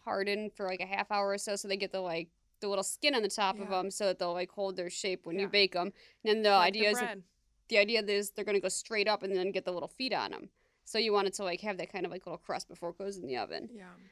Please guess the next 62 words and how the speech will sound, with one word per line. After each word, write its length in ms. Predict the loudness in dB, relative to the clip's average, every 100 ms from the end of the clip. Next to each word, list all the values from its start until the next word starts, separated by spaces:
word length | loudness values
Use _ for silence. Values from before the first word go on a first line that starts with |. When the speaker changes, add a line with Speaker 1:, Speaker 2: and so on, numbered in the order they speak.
| -4
Speaker 1:
then 140 | 0
you 60 | 0
can 80 | 0
put 120 | -2
whatever 220 | -2 -2
filling 320 | -4 -4 -2
you 60 | -4
want 240 | -6 -6 -10 _ _ _
in 80 | -6
Speaker 2:
Yeah. 60 | -4
Speaker 1:
the 60 |
middle 220 | -2 -2 -4
of 80 | -4
'em. 200 | -6 -8 _ _ _
Speaker 2:
Yeah, 160 | -12 -10
I 60 | -10
love 220 | -12 -12
macaroons. 680 | -16 -16 -16 -16 -18 -20 -18
What 180 | -12 -8
other 160 | -6 -6
kind 260 | -8 -8
of 120 | -8 -8
sandwich 420 | -8 -10 -12 -16
cookies? 540 | -18 -18 -20 -20 -10
Speaker 1:
The 80 | -2
Little 240 | 2 4 4
Debbie 360 | 2 0 -2
oatmeal 360 | -2 -2 -2 -4
sandwich 400 | -4 -4 -4 -4
cookies 380 | -6 -4 -4 -2
Speaker 2:
Oh, 60 |
Speaker 1:
are 40 | 0
my 140 | 2 0
Speaker 2:
those 120 | -2
are 20 |
so 60 | -4
Speaker 1:
absolute 720 | -4 -4 -6 -6 -6 -6 -6
Speaker 2:
good. 120 | -8
Speaker 1:
favorite. 600 | -4 -4 -2 0 0 -2 _ _ _ _ -20
Speaker 2:
<laughs> 240 | -16 -10
They're 240 | -8 -6
so 420 | -8 -8 -4 -4 -4
sweet. 480 | -6 -8 -8 -6
Like, 180 | -4 -2 0
I 20 |
Speaker 1:
I 20 |
Speaker 2:
think 80 | 4
Speaker 1:
don't 120 | 6 6
Speaker 2:
if 80 | 6
I 80 |
had 180 | 8 8
Speaker 1:
care. 60 | 6
Speaker 2:
one 180 | 2 2
now, 320 | 2 2 2
have 180 | 0 -2
you 120 | -2
had 180 | -2 -2
one 140 | -4
in 80 | -4
Speaker 1:
<laughs> 0 |
I've 60 | -2
Speaker 2:
recent 200 | 0